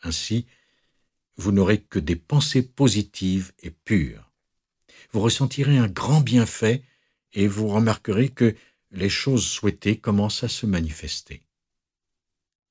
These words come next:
Pourquoi est-ce ainsi ? Parce que vous aviez déjà demandé ce que vous vouliez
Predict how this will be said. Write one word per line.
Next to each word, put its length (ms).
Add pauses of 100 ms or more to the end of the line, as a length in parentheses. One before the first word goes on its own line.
(180)
Pourquoi 340
est-ce 220
ainsi ? 400 (720)
Parce 240
que 140
vous 300
aviez 260
déjà 400
demandé 480
ce 100
que 120
vous 120
vouliez 500